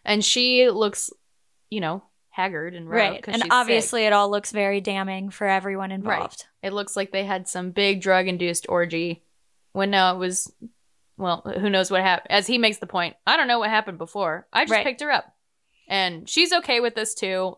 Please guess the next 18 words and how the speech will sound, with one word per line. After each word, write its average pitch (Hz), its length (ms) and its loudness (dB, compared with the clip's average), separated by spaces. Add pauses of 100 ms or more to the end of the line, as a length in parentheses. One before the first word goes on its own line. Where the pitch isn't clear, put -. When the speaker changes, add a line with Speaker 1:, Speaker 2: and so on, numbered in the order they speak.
Speaker 1:
They 202 120 2
had 214 100 -2
talked 202 240 0
on 208 60 -6
the 190 80 -8
phone 175 240 -6
before. 160 600 -6
Speaker 2:
Yeah. 226 280 2
Speaker 1:
And 185 160 -2
Emily, 180 380 0
the 175 160 -4
figure 170 300 -4
skater, 165 300 -4
was 170 160 -4
like, 165 160 -6
"Yeah, 349 140 4
you 277 120 0
should, 226 340 -10